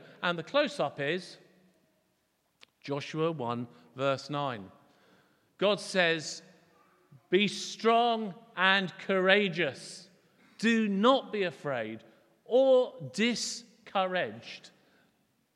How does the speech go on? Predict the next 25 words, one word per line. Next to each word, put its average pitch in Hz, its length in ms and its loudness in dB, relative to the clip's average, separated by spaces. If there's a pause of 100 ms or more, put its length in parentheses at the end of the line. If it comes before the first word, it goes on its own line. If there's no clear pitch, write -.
(580)
for 170 140 -4
the 165 100 -2
Lord 180 300 0
your 165 160 -4
God 170 240 -4
will 160 140 -4
be 165 220 -12
with 175 280 -12
you 160 160 -8 (160)
wherever 214 560 -4
you 131 160 -14
go." 110 260 -16 (1500)
<coughs> - 100 -4 (3000)
I, 170 160 -2 (680)
let 202 320 0
that 147 200 0
verse 135 680 -6 (300)
do 151 180 -4
good 131 260 -6
stuff - 460 -10
in 131 220 -4
you. 120 360 -8 (1400)
Jesus 208 560 -2
later 143 300 -2
said, 127 360 -6